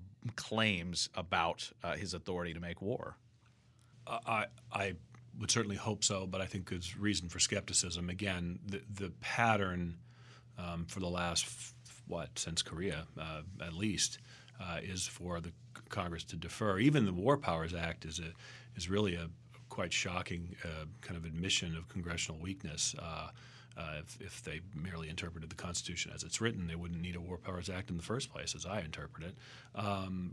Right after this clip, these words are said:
Speaker 2: but, but having said that, um,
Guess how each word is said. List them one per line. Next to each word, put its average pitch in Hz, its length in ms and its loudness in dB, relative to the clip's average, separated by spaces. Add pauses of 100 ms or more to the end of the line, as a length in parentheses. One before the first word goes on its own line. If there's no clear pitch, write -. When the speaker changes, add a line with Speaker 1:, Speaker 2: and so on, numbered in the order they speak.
Speaker 2:
but, 113 240 4 (600)
but 117 360 8 (140)
having 113 240 2
said 135 280 6
that, 80 280 0 (600)
um, 95 400 -2